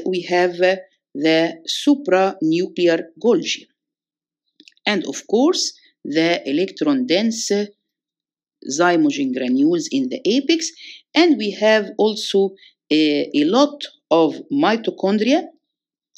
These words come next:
because it is secreting proteins. And we have, uh, the rough endoplasmic reticulum in a basal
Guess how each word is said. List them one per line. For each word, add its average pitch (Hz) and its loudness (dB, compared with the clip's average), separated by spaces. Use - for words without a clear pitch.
because 165 0
it - -6
is 160 -2
secreting 180 -2
proteins. 240 -2
And 220 0
we 165 -2
have, 175 0
uh, 175 2
the 151 0
rough 226 2
endoplasmic 160 0
reticulum 151 -2
in 151 4
a 131 -2
basal 170 0